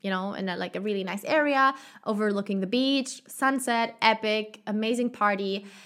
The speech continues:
But then, you know, you go to those bathrooms where there are, like, certain type of girls. And I'm not saying, like, all of them are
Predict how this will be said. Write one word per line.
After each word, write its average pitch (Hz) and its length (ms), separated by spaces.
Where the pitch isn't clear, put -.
But 240 160
then, 269 240
you 254 100
know, 247 100
you 277 140
go 254 140
to 349 160
those 349 180
bathrooms 208 800
where 202 640
there 202 180
are, 202 400
like, 196 320
certain 226 380
type 208 180
of 208 140
girls. 196 500
And 247 400
I'm 247 100
not 277 160
saying, 392 220
like, 226 260
all 208 120
of 190 80
them 180 160
are 139 280